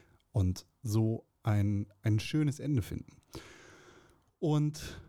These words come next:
das ruft natürlich dann irgendwie auch Reflexion bei mir hervor mit dem, oder zu dem Thema Tod. Und das ist für mich tatsächlich ein Thema, das sehr nah an, an Heimat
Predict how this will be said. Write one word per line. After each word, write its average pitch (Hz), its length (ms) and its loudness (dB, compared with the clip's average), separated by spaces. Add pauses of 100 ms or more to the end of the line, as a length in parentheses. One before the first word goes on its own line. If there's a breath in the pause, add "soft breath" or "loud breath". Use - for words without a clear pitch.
(720)
das - 420 -2 (320)
ruft 131 240 0
natürlich 131 380 2
dann 117 240 0
irgendwie 113 360 2
auch - 160 -2
Reflexion 175 760 0 (160)
bei 110 160 2
mir 113 160 4
hervor 82 500 -4
mit 98 280 -4
dem, 101 260 2
oder 90 240 -2
zu - 100 -4
dem 120 160 4
Thema 85 240 -2
Tod. 160 380 0
Und - 280 -16 (1080)
das - 380 -8 (540)
ist - 420 -6
für - 360 -4
mich 107 360 0
tatsächlich 147 380 -2
ein 147 80 -2
Thema, 170 220 0
das 165 180 -2
sehr 165 200 2
nah 156 320 2 (100)
an, 98 300 -4
an 95 480 -2
Heimat 156 500 -2